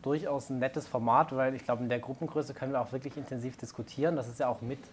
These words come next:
Plan der ganzen Veranstaltung. Nicht, dass wir nur Ihnen irgendwas vorstellen, sondern dass wir gemeinsam gucken, was sind eigentlich da die Probleme, Herausforderungen, auch gerade im Zusammenhang mit Klimaschutz. Ähm, also ich heiße Sie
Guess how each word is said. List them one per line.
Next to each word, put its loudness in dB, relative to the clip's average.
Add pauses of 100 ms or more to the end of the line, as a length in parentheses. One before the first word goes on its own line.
(120)
Plan 6
der 2
ganzen 2
Veranstaltung. 4 (720)
Nicht, -2
dass 0
wir 0
nur 2
Ihnen 2
irgendwas 2
vorstellen, 6
sondern 8
dass -2
wir 2
gemeinsam 4
gucken, -4
was 2
sind -2
eigentlich 2
da -4
die -4
Probleme, 0
Herausforderungen, 2 (120)
auch -4
gerade 6
im -2
Zusammenhang 4
mit -2
Klimaschutz. 0 (600)
Ähm, 8
also 6
ich -8
heiße 4
Sie -2